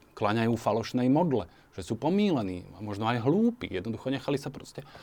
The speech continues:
oklamať. To, toto je to, čo fakticky rozprávajú. A, a ja si myslím, že to je na mieste, veď ne-, nech sa páči. Čiže, aby som povedal, ja, ja by som to hen tak nenapísal,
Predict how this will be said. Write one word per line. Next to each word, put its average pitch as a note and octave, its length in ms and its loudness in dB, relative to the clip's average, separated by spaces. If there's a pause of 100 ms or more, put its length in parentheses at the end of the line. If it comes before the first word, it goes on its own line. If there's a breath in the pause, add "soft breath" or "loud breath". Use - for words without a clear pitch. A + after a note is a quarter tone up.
(160 loud breath)
oklamať. F#3 640 0
To, C#3+ 80 -2
toto D3+ 240 2
je C3+ 80 6
to, A2+ 160 4
čo C3 160 0
fakticky A#2 560 -2
rozprávajú. G2 720 -2 (240 loud breath)
A, - 160 -18 (400)
a - 60 -14 (100)
ja G2 80 -2
si - 80 -8
myslím, G#2+ 320 -2
že G#2 80 -6
to A#2 80 -4
je A#2 80 -2
na C#3+ 80 0
mieste, D3 320 -2
veď F#2+ 220 -8 (500)
ne-, G#2 240 -8
nech G#2 80 -8
sa G#2+ 140 -6
páči. F#2 340 -4 (220 loud breath)
Čiže, B2 320 6 (240)
aby B2+ 160 -2
som C3 240 0 (480 soft breath)
povedal, A#2+ 320 2
ja, A2 140 -4 (260)
ja B2 80 6
by C#3+ 80 0
som C#3 160 2
to A2 80 2
hen A2+ 160 0
tak - 160 -2 (240)
nenapísal, C#3 640 0